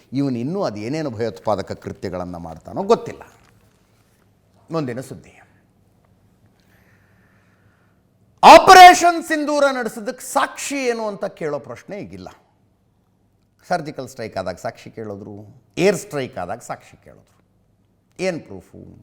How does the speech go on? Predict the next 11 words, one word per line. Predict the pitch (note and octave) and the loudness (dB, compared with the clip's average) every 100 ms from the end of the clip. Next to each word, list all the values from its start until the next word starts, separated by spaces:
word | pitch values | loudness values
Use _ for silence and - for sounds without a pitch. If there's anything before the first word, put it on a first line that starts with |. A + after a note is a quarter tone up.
| - | -10
ನೀವು | C#3+ C#3+ | -4 -2
ಹೋಗಿ | C#3 A#2 | -2 -2
ಹೊಡೆದಿದ್ದೀರಿ | A#2+ A#2 A2+ G2+ F#2 | -6 -8 -10 -10 -10
ಅನ್ನೋದಕ್ಕೆ | F#2 F2+ F2 - | -12 -14 -16 -14
ಏನ್ | F#2 | -14
ಸಾಕ್ಷ್ಯ?" | F2 D#2+ - - - C2+ _ _ _ _ _ _ _ _ _ _ _ _ _ _ _ _ _ _ _ | -14 -18 -20 -20 -20 -20 _ _ _ _ _ _ _ _ _ _ _ _ _ _ _ _ _ _ _
ಯಾರು | - - F#2+ | -20 -16 -14
ಎಲ್ಲೆಲ್ಲಿಂದ | G2 F2 E2+ C3+ A3+ A#3+ | -14 -16 -8 -6 -4 -4
ಎಲ್ಲೆಲ್ಲಿ | A#2+ B2+ E3 | 0 2 0
ತನಕ | D3 G2 E2+ - | -2 -8 -14 -20
ಅದು. | - - | -20 -20